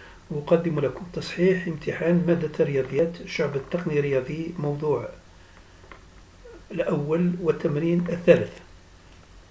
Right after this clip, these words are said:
انتبهوا مليح، نقرأ النص إن شاء الله. يو إن و في إن المتتاليتان العدديتان المعرفتان على أن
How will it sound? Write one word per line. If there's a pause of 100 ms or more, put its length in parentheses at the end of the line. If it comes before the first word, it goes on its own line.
(720)
انتبهوا
مليح،
نقرأ
النص
إن
شاء
الله. (3250)
يو
إن
و
في
إن
المتتاليتان (1200)
العدديتان (180)
المعرفتان
على
أن